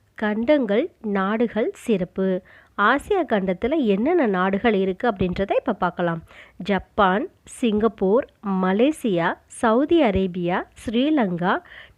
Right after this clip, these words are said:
நேபாளம், பாகிஸ்தான், மாலத்தீவு, பிலிப்பைன்ஸ், ஆப்கானிஸ்தான்,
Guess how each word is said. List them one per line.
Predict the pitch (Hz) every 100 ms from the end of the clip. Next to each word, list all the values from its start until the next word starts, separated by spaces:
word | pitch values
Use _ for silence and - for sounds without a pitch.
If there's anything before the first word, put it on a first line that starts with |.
| 220 220
நேபாளம், | 285 - 370 240 175 175 262 - - - 202
பாகிஸ்தான், | 208 208 330 - - 180 202 359 _ _ -
மாலத்தீவு, | 202 208 262 339 - 226 165 180 294 - - - _ -
பிலிப்பைன்ஸ், | 240 - - 311 190 226 - - _ - 196
ஆப்கானிஸ்தான், | - 269 311 359 - - 185 202